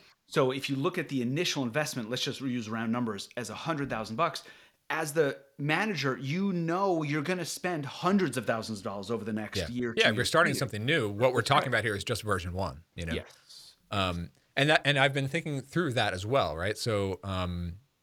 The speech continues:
Speaker 2: I haven't gotten to this point in any deal yet, but the, but in theory, we would spend X number of months, uh, going from concept to, to built and shipped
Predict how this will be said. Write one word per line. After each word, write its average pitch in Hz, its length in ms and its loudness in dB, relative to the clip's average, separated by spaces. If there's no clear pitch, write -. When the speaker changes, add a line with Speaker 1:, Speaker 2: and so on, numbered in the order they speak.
Speaker 2:
I 117 60 4
haven't 107 260 4
gotten 110 320 2
to 107 120 -4
this 101 300 -4
point 113 320 -2
in 127 120 -2
any 135 240 0
deal 135 320 0
yet, 143 280 2
but 107 180 -4
the, 95 200 -2
but - 160 0
in 104 200 0
theory, 110 640 0
we 120 220 4
would 110 120 4
spend 123 480 0
X 123 280 0
number 127 260 2
of 117 100 0
months, 107 580 -6
uh, 95 340 0
going 101 300 -2
from 98 260 -4
concept 104 680 -2
to, 95 380 -2
to 85 380 -4
built 113 380 0
and 92 180 -4
shipped - 420 0